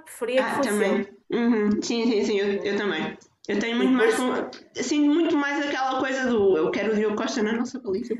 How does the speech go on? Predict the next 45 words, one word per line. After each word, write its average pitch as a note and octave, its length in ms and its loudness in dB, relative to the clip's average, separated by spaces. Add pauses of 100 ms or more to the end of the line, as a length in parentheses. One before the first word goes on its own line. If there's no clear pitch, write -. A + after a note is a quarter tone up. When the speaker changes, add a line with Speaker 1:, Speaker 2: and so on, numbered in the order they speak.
Speaker 2:
quero F4+ 200 2
Speaker 1:
E D#4+ 40 4
Speaker 2:
o D#4 40 4
Diogo D4 160 4
Speaker 1:
depois D4 80 4
lá D4+ 80 8
Speaker 2:
Costa F4 140 4
na D4+ 60 8 (100)
Speaker 1:
está, - 100 6
Speaker 2:
baliza." G3+ 160 2
Speaker 1:
é... - 140 -6 (460)
vamos A4 320 0
acabar B3+ 300 0
por - 80 -14
fazer C4 300 2
aqui C4+ 180 -2
um C4+ 60 -2
círculo, G3+ 420 -4
não G3 60 -2
é? G3+ 80 -2
Porque G3+ 200 -6
é G3+ 240 -2 (320)
é A3 80 2
um A3+ 100 2
jogador, C4 800 2
é A#3 120 -2
um B3+ 100 0
novo C#4 300 2
jogador, G#3+ 560 0
não F#3 100 -4
é? F#3 80 -6
Que F#3 160 -12
merece B3 520 0
espaço. C#4 640 2 (280)
Speaker 2:
Sim. G#3 420 0
Speaker 1:
Que G3 80 -10
já A3+ 200 4
mostrou A#3+ 440 0
que C4 60 -8
merecia C4 400 -2
esse C4 140 -6
espaço. A#3+ 540 0
Speaker 2:
Uhum. A#3 500 0 (360)
Speaker 1:
Não F3 100 -12
é? F3 60 -16